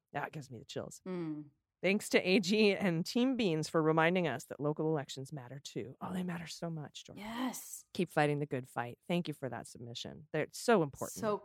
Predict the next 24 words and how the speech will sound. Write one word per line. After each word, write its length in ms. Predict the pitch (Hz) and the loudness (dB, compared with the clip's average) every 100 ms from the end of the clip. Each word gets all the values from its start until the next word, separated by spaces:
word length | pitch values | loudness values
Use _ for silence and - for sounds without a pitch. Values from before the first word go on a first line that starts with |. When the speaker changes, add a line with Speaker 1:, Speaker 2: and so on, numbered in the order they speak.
| - | 2
Speaker 1:
Everything 360 | 208 214 202 190 | 6 8 6 4
Speaker 2:
cool. 40 | 170 | 4
Speaker 1:
starts 280 | 151 147 147 | 2 2 0
locally. 300 | 117 120 247 | 0 2 4
Speaker 2:
So 220 | 262 240 | 4 4
important. 400 | 170 156 139 - | 0 -8 -10 2
Speaker 1:
Everything 440 | 247 254 220 185 151 | 6 8 8 6 0
starts 340 | - 120 - | 0 -2 -2
locally. 360 | - - 80 113 | -6 -6 -8 -2
Speaker 2:
Jordan, 260 | 254 269 240 | 4 4 4
I'm 160 | 220 | 4
not 180 | 240 285 | 4 4
asking 400 | 254 311 311 262 | 2 0 2 2
you 120 | 226 190 | 2 -2
to 100 | 180 | -2
work 220 | 208 233 | -2 -2
for 120 | 190 | -6
free, 380 | 180 - 269 240 | -8 -4 0 2
but 300 | 185 180 180 - - - | 4 2 2 -4 -14 -6
next 380 | 202 262 302 | -2 -2 -2
time 380 | - 214 190 185 - | -4 0 0 -2 -6
you 180 | 190 196 | -2 0
gotta 260 | 190 247 277 | 4 2 2
submit 560 | - 202 196 196 190 | -4 -4 0 0 0